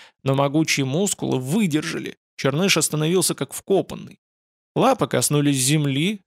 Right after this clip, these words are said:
но тут сам Черныш испортил образ могучего и сурового дракона, взвизгнув и откинувшись назад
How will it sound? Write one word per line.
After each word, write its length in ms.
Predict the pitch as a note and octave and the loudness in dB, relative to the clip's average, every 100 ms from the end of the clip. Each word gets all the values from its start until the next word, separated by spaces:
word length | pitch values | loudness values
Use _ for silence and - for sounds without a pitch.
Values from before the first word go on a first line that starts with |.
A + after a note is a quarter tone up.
| _ | _
но 160 | D#3 C#3+ | -2 0
тут 240 | G3 F#3+ | 2 2
сам 260 | - F#3 F#3+ | 2 2 2
Черныш 460 | - F#3 G#3 - | 2 2 0 0
испортил 480 | B2+ - C#3+ - C3+ | -2 -2 -2 0 2
образ 340 | D#3+ C#3 C#3 | 2 0 -2
могучего 520 | C3 C3 D3+ E3+ D3+ D#3 | 0 -2 0 0 0 0
и 20 | |
сурового 440 | - D3+ E3 D#3 | 0 0 2 0
дракона, 520 | C#3+ D#3 - G#3+ C3 | 0 -2 0 0 0
взвизгнув 640 | A#2+ C#3 D#3 F#3+ F3 F#3 - | -4 -4 -2 -2 0 -2 0
и 40 | |
откинувшись 640 | E3+ - F3 F#3 - E3+ D3+ | 0 0 -2 -2 -2 -2 0
назад 360 | D#3 D#3 F3 | -2 0 -4